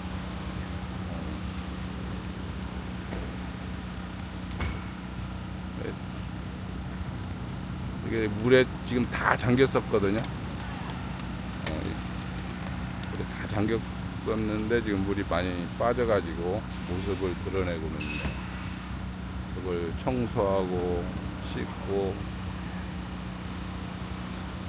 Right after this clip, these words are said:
아유. 아, 우리나라의 수해 현장 봐도 난감하고 안타깝고 그런데,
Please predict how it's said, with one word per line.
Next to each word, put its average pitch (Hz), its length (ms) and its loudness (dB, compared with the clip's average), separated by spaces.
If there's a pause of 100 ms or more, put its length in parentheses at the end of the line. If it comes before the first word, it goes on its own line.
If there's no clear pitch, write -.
(600)
아유. 117 160 4 (2750)
아, 147 560 2
우리나라의 127 560 12
수해 185 300 12
현장 139 360 12
봐도 113 240 12
난감하고 107 1600 8
안타깝고 117 680 4
그런데, 110 420 8